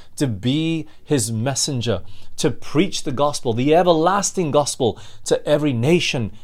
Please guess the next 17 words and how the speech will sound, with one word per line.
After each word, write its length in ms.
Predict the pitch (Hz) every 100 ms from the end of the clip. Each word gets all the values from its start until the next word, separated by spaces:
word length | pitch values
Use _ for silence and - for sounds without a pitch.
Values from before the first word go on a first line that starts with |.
| -
and 240 | 127 113
kindred 500 | - 175 175 131 92 - -
and 180 | 123 117
tongue 480 | - 175 165 110 92 - -
and 220 | 143 123
people. 500 | - 175 - 127 98 - - -
My 140 | 117
dear 160 | 131 123
friends, 480 | 127 120 117 90 - - -
that 240 | 127 -
messenger 680 | 120 135 - 139 104 92 82 - - - -
is 240 | 110 90
you. 460 | 90 92 101 92 92 - - - - - - - -
That 180 | 143 160
messenger 680 | 196 202 254 202 113 80 - - - - - - - - - -
is 220 | 107 110
you. 300 | 98 87